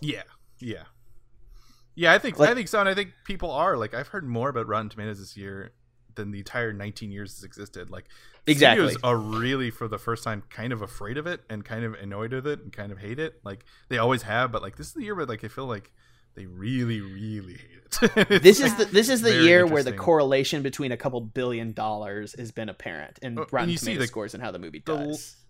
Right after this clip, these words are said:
Speaker 1: I don't know if Rotten Tomatoes has really helped as much with, like, increase. 'Cause you see that with Dawn, like, you know, has just as good as, uh, money for Dawn, as much as good of reviews as Dawn for War, but it does less. But I do think the reverse is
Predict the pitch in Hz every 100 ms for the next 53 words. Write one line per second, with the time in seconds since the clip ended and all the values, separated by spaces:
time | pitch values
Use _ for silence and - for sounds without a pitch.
0 | _ _ _ - - 254 262 226 - 165
1 | 151 156 147 123 120 123 110 123 - 117
2 | 107 104 - 98 _ _ _ _ 127 156
3 | - 107 - 104 - 98 95 98 92 95
4 | 101 92 - 98 95 - - - 113 107
5 | 113 98 113 101 95 - _ _ _ 101
6 | 98 98 120 127 120 107 113 98 - 120
7 | - 123 - 156 147 120 160 123 131 110
8 | 110 117 107 98 131 120 110 - 107 143
9 | 127 113 - - _ _ - 104 101 _
10 | 101 95 123 139 110 - - 131 135 127
11 | 120 180 196 139 110 _ 104 92 147 117
12 | - 92 - -